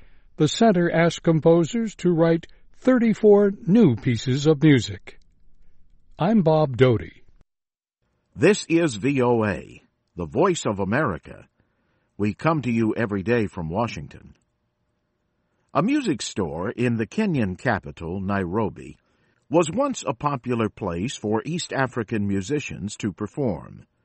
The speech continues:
Speaker 2: The music they played combined the styles from many African countries. Much of that music was recorded on vinyl records.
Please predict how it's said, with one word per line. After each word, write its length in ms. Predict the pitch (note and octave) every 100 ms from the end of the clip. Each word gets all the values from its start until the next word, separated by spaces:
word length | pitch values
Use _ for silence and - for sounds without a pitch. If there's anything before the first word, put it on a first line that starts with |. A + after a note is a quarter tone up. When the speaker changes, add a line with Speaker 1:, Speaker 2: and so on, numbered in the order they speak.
| _ _ _ _ _
Speaker 2:
The 100 | D3+
music 380 | F#3 A#3+ D3 A#2+
they 180 | - F#2
played 580 | - G2 E2+ F#2 B2 A#2+ _ _
combined 460 | C3+ C3+ D#3 C#3+ G#2
the 80 |
styles 640 | G2 - D3 A2+ G2+ A#2+ C#3
from 300 | - A2+ B2
many 340 | E3 G#2 A#2
African 480 | B2 A#2+ F#2 - G2
countries. 600 | A#2 F2+ - B1 B1 - _ _ _ _ _ _ _ -
Much 300 | F#3+ C4+ D#3+
of 80 |
that 240 | A2+ G#2+ -
music 440 | F#2 F2 A#2+ -
was 220 | G#2+ A2
recorded 640 | G#2 A2+ - F#3+ F3+ C#3 -
on 240 | A2+ G#2
vinyl 460 | F2+ D3+ E3 B2+ A#2+
records. 640 | D3 G#3+ E2+ B1+ A1+ -